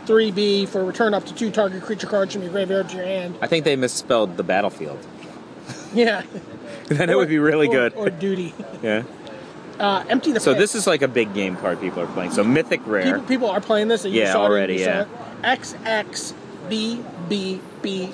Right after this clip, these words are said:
Speaker 1: B.
Speaker 2: So we're four Bs.
Speaker 1: So, so you gotta spend six mana, sort of,
Speaker 2: Yeah.
Speaker 1: to get one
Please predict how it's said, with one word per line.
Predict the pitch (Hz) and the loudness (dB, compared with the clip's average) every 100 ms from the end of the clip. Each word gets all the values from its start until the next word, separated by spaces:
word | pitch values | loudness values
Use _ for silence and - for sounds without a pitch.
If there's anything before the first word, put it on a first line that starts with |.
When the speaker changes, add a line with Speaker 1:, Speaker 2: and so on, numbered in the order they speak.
| 151 | -8
Speaker 1:
B. | - 165 | -4 -4
Speaker 2:
So | 139 135 | 2 6
we're | 175 185 | 6 4
four | - - 175 208 | 0 4 4 4
Bs. | 139 117 110 110 | 0 -2 -2 -2
Speaker 1:
So, | - 233 220 | 4 4 2
so | - 226 | 0 2
you | 233 277 | 2 0
gotta | 302 302 | -2 -4
spend | - 226 - | -4 -6 -4
six | - 302 - 302 | -2 -2 -2 0
mana, | 262 190 165 170 - - - 156 175 - - 214 - | 2 2 -2 -8 -16 -18 -16 -16 -16 -16 -14 -14 -14
sort | - 226 196 | 2 4 4
of, | 151 170 185 196 | 2 -8 -8 -2
Speaker 2:
Yeah. | 95 98 | 0 0
Speaker 1:
to | 226 | 2
get | 220 190 | 2 2
one | 202 214 247 220 185 185 | 2 6 6 6 0 -6